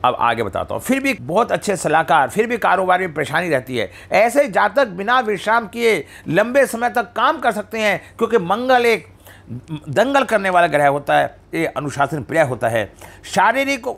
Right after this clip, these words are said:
मानसिक तौर पर बलवान होते हैं, अपने विरो-,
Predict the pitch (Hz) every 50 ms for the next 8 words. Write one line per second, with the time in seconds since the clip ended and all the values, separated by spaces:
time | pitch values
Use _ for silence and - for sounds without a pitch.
0 | - _ - 139 127 135 170 220 240 214 - 240 196 - - 196 208 214 190 180
1 | 196 160 123 - - - - - 98 90 117 107 117 147 165 160 127 123 120 -
2 | - 110 113 113 104 92 - - - - - - - - - - 147 131 104 98
3 | 113 123 127